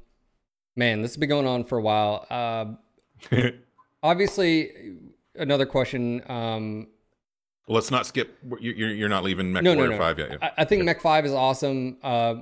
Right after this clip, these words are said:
Speaker 1: obviously, we're gonna be sitting down again with Russ. We're gonna do more, uh, dev updates. We're going to have
Speaker 2: We're gonna be
Speaker 1: more
Speaker 2: bringing people in for
Speaker 1: people on the
Speaker 2: sure.
Speaker 1: podcast. We'd like to
Speaker 2: Yep.
Speaker 1: sit down with,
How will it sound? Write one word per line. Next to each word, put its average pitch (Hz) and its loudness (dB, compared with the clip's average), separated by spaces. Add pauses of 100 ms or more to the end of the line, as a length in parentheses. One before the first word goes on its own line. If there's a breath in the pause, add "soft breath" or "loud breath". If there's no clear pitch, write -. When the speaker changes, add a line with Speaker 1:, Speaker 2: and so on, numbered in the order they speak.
(140)
Speaker 1:
obviously, 147 2
we're 127 0
gonna 135 0
be 123 0
sitting 123 -2
down 117 -2
again 110 -2
with 104 -4
Russ. 104 -2
We're 113 -8
gonna 123 0
do 113 -2
more, 113 -2
uh, 107 -4
dev 104 0
updates. 104 -8
We're 113 -8
going 120 -2
to 120 -8
have 110 -2
Speaker 2:
We're 131 10
gonna 131 4
be 139 -2
Speaker 1:
more 110 -6
Speaker 2:
bringing 120 -4
people 110 -6
in 90 -4
for 131 -2
Speaker 1:
people 117 0
on 117 0
the 107 -6
Speaker 2:
sure. 117 -6 (120)
Speaker 1:
podcast. 98 -6
We'd 135 0
like 156 2
to 202 -2
Speaker 2:
Yep. - 0
Speaker 1:
sit 139 -6
down 120 -2
with, 104 -2